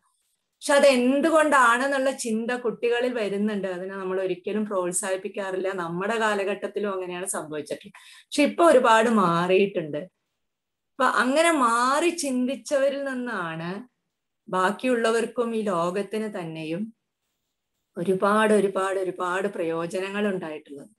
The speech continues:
ഒരേ രീതിയിൽ സ്റ്റീരിയോടൈപ്പ് തിങ്കിങ്ങിലായിരുന്നു ഈ ലോകം മുഴുവൻ പോയിരുന്നെങ്കിൽ നമുക്ക് ഒരു തരത്തിലുള്ള പുരോഗതി ഉണ്ടാവുമായിരുന്നില്ല.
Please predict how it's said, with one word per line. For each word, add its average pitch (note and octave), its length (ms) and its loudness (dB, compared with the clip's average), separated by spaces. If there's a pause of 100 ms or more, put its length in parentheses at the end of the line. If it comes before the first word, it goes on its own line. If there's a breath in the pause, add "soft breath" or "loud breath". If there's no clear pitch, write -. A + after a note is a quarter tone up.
(340 loud breath)
ഒരേ G3 460 4
രീതിയിൽ A#3+ 460 4
സ്റ്റീരിയോടൈപ്പ് G#3+ 920 2
തിങ്കിങ്ങിലായിരുന്നു G#3 1080 -2
ഈ G#3+ 120 -2
ലോകം G3 480 -4
മുഴുവൻ F#3 340 -4
പോയിരുന്നെങ്കിൽ G3 680 -6
നമുക്ക് F3+ 300 -10
ഒരു F#3+ 380 0
തരത്തിലുള്ള A#3 600 -2
പുരോഗതി G3+ 560 -4
ഉണ്ടാവുമായിരുന്നില്ല. G3 920 -6